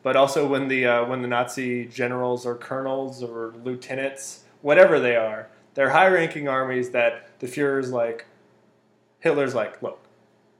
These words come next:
go check this guy out. He seems like he's got great ideas, but he's not delivering on anything. So bring him, bring, go check him out. And if he's doing something bad, please, you know,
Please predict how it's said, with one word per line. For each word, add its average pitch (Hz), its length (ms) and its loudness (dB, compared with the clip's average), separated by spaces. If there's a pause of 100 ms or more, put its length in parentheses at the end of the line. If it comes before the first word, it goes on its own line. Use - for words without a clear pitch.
(280)
go 123 100 -2
check 226 180 2
this 233 140 -10
guy 208 220 6
out. 156 320 4 (600)
He 147 200 -6
seems 320 480 -10
like 247 200 -4
he's 190 160 -8
got 151 220 0
great 214 240 -2
ideas, 190 540 2
but 156 160 -4
he's 147 140 -8
not 143 180 -2
delivering 208 520 -2
on 190 200 2
anything. 175 540 -8
So - 140 -12
bring 151 220 -6
him, 135 200 -8 (160)
bring, 175 300 -4 (300)
go 202 120 0
check 202 200 2
him 175 100 -2
out. 156 280 6
And 139 120 -6
if 131 100 -8
he's 127 120 -6
doing 143 240 -4
something 127 260 -8
bad, 127 260 0
please, 135 540 -6
you 135 100 -6
know, 104 80 -8